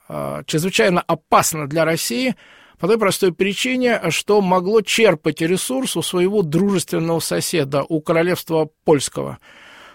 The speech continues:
Тогда Польша и Литва были соединены личной унией, еще недостаточно прочно, еще нет единого государства Речь Посполитая, но монарх уже один. Вот, э,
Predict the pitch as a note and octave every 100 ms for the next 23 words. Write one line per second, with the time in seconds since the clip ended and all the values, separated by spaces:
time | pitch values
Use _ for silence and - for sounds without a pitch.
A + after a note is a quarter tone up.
0 | _ - F#3+ F#3 F#3 B3 G#3+ F#3+ D#3 E3+
1 | F3 G3 A#3+ C4 F3+ E3+ F#3+ E3 D3+ C#3+
2 | - G3+ G3 E3 F3+ G#3 A3 G#3+ D#3+ -
3 | D#3+ F#3 - D#3+ D3+ G3+ A3 A#3 A#3+ A3+
4 | G3+ E3 - F#3+ D#3+ E3+ - D3+ C3+ D#3
5 | C3+ F#3+ A3+ - A3+ A3+ F3 D3+ - F#3+
6 | G#3 D3+ - D3+ D3+ F3 D3+ D3 D3+ E3
7 | D#3 C#3+ D#3+ D#3 D#3+ - D#3 - G#3 C4+
8 | B3 G3+ E3+ D#3+ F3+ F3 - _ - _
9 | - E3+ F3+ G3+ B3+ G#3 - - D#3+ D3+
10 | G#3 G3+ E3 E3+ D3 F#3 D3+ A#2 - D#3
11 | D3+ - - - C#2+ C#2